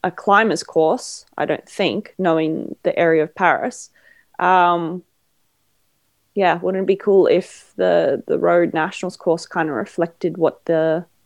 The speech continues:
the Olympics course could be? Just an idea.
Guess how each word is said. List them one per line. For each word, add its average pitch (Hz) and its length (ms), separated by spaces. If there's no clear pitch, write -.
the 160 80
Olympics 190 360
course 220 340
could 220 200
be? 240 240
Just - 220
an 160 100
idea. 175 380